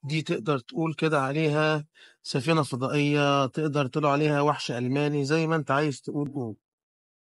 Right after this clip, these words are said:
العربية دي يا جماعة موديل تلاتة وعشرين، ماشية خمس تلاف كيلو. العربية دي طبعا متاحة كاش ومتاحة تقسيط.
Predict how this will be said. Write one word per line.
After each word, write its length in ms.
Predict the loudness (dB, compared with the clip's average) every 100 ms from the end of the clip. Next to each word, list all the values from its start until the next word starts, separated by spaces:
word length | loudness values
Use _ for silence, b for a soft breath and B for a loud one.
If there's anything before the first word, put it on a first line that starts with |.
| _ _ -2
العربية 300 | 2 4 2
دي 60 | 2
يا 60 |
جماعة 220 | 2 2 0
موديل 320 | 0 0 -2
تلاتة 380 | 0 0 2 2
وعشرين، 600 | 2 -2 -2 0 0 -4 _ _ _ _ _ _ _ 0
ماشية 260 | 0 0
خمس 360 | 0 0 0 -2
تلاف 300 | -2 -2 -4
كيلو. 340 | -6 -4 -4 -8 _ _ _ _ _ _ _ -2
العربية 300 | 0 2 2
دي 120 | 0
طبعا 460 | 0 0 0 0 -4 -8 -10
متاحة 320 | -6 -4 -4
كاش 400 | 0 0 0 -2
ومتاحة 360 | -4 -2 -2
تقسيط. 440 | -2 -6 -2 -2